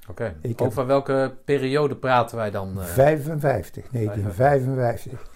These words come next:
Speaker 1: Oké.
Speaker 2: Negentien vijfenvijftig, negentien zevenenvijftig, opgeleid in Weert door hoofdzakelijk mensen die vanuit Korea kwamen.
Speaker 1: Oké.
Speaker 2: Dat, mijn kopiescommandant, kapitein Verwanningen,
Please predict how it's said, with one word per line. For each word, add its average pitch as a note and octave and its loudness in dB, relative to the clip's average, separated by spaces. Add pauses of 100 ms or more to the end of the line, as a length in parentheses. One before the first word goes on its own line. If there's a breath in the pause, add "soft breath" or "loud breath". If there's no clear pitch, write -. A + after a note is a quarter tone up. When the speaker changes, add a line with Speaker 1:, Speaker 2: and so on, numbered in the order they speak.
Speaker 1:
Oké. A#2+ -4
Speaker 2:
Negentien B2+ 4
vijfenvijftig, D#3 4
negentien B2 0
zevenenvijftig, C3+ 2 (220)
opgeleid A#2 0
in F#2 -4
Weert D#3+ 2 (680 soft breath)
door G#2+ 0
hoofdzakelijk B2+ 0
mensen B2+ -2
die B2 -2
vanuit A2 -6
Korea G#2+ -2
kwamen. E2 -10 (540)
Speaker 1:
Oké. A2+ -6 (1040 soft breath)
Speaker 2:
Dat, G#2 -4 (260)
mijn A2 -2
kopiescommandant, D3+ -4 (1500 soft breath)
kapitein G#2 -2
Verwanningen, E3+ -2